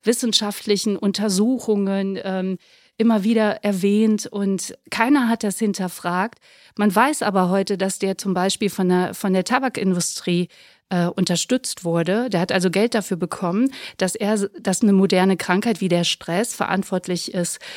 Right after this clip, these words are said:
für Her-, Arterien, äh, Verkalkung und, und, und alles, was, also was,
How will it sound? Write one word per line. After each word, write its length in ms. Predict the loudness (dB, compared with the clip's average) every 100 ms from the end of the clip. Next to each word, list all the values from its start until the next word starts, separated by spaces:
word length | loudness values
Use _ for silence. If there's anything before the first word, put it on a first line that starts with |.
| -16
für 520 | -4 2 4 4 0 -2
Her-, 300 | -2 -2 0
Arterien, 760 | -2 0 2 2 2 2 2
äh, 200 | 0 -2
Verkalkung 720 | -2 -4 -4 0 -2 0 -2 0
und, 220 | -2 -2
und, 260 | -4 -4
und 220 | -4 -6 -4
alles, 280 | -2 -2
was, 220 | -2 -2 -4
also 320 | -4 -4 -4
was, 220 | -4 -4